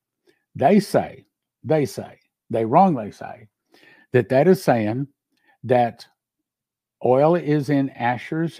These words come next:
area. It's in the toe area of Asher. That's what they say. And they're wrong. They misunderstand, and I'm not gonna correct them.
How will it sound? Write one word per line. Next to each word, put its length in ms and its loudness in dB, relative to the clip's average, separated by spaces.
area. 560 -6
It's 240 -2
in 340 -8
the 260 -4
toe 460 -4
area 440 -12
of 120 -10
Asher. 380 -14
That's 260 -12
what 100 -12
they 120 -6
say. 240 -12
And 120 -12
they're 100 -8
wrong. 360 -8
They 60 -8
misunderstand, 840 -10
and 120 -12
I'm 200 -10
not 180 -12
gonna 160 -8
correct 380 -10
them. 100 -20